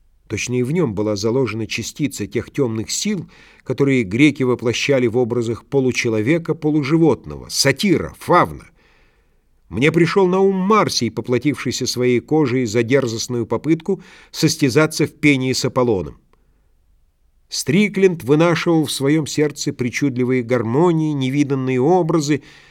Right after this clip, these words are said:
и я предвидел, что его ждёт конец в муках и отчаянии. «Он одержим дьяволом», снова думал я, «но этот дьявол не дух зла, ибо он первобытная сила, существовавшая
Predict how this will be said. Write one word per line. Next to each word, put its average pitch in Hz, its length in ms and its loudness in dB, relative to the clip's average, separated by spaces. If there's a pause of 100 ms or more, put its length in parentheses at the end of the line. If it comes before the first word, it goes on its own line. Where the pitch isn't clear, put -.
(360)
и 110 80 -2
я 160 180 4
предвидел, 165 640 2
что - 220 0
его 143 280 4
ждёт 165 300 2
конец 151 640 2
в 104 140 -6
муках 165 500 0
и 165 40 0
отчаянии. 113 840 0 (1120)
«Он 110 220 -4
одержим 107 560 -4
дьяволом», 90 600 -4
снова 87 360 -8
думал 85 300 -8
я, 82 220 -6
«но 98 160 -2
этот 135 340 -2
дьявол 131 500 -2
не 123 180 -2
дух 131 360 0
зла, 123 420 0
ибо 101 260 -2
он 131 220 0
первобытная 151 920 0
сила, 180 420 -2
существовавшая 143 1120 -2